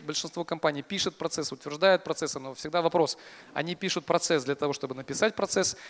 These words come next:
либо этот процесс действительно приводит к тому идеальному результату, который мы хотим. Создание стандарта процесса имеет прямую связь со стандартом результата.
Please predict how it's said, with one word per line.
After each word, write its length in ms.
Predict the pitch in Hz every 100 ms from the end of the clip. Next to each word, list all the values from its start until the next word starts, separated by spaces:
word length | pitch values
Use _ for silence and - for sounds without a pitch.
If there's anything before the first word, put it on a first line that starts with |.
| -
либо 240 | - 175 175
этот 220 | 170 -
процесс 340 | 165 - 226
действительно 580 | 151 160 - 226 220 196
приводит 460 | - 185 180 160 -
к 40 |
тому 300 | - 175 180
идеальному 480 | 165 165 160 147 143
результату, 420 | 135 139 160 190
который 220 | 170 143
мы 120 | 139 135
хотим. 340 | 135 113 101 _ - - - - - _ -
Создание 640 | - 185 175 196 180 160
стандарта 500 | - 180 170 156 143
процесса 640 | 147 147 - 196 - 220 - _ _ _
имеет 340 | - 165 170 -
прямую 400 | 185 190 180 147
связь 280 | - 170 185
со 100 | 147
стандартом 460 | - 139 139 139
результата. 400 | 131 123 120 101